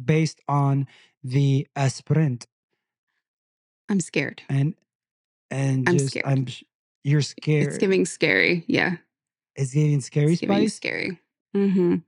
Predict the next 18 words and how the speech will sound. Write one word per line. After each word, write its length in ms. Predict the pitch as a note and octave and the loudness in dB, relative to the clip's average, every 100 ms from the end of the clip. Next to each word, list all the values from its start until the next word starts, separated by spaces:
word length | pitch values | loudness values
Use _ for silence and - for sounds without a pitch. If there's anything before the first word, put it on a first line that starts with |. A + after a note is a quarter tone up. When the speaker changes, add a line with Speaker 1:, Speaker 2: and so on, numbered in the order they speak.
| _ _ _ _ _ - | _ _ _ _ _ -2
Speaker 2:
Mm-hmm. 640 | F#3+ F3+ C3 C3 B2+ B2+ | 0 2 2 0 -2 -8
Speaker 1:
Mm. 520 | D#3+ - _ _ C#3 - _ _ _ | -12 -20 _ _ -20 -20 _ _ _
Speaker 2:
Yeah. 260 | - E3+ E3+ | -6 -4 -6
It's 180 | E3+ | -4
giving, 260 | A#3 A3 A3 | 0 2 2
like, 240 | F#3+ F3+ | 2 2
demon 300 | F3+ F#3 F#3 | 2 4 4
on 120 | F#3 F3+ | 4 2
the 60 | |
ceiling, 480 | E3+ F3 F3 F#3 F#3+ | 0 0 2 4 4
you 60 | F#3 | 2
know, 120 | F3+ | 2
staring 300 | - D#3+ E3+ | 2 2 2
at 140 | E3+ | 2
you 60 | F#3+ | 2
when 100 | F3+ | 2
you're 120 | F3 D#3+ | 2 2
asleep, 420 | - E3+ F#3 | 0 -2 -2